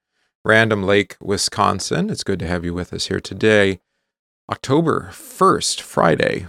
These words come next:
for our Congregation at Prayer,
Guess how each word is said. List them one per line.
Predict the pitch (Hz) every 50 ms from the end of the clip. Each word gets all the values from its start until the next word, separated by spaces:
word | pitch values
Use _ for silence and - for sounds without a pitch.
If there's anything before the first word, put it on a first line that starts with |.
| - _ _
for | - 107 98
our | 92 90 87
Congregation | - - 110 113 113 117 104 92 95 95 92 - - 101 95 90 - _ -
at | - - 98 - 92 98 - - _ _ -
Prayer, | - - 117 117 113 101 98 92 90 85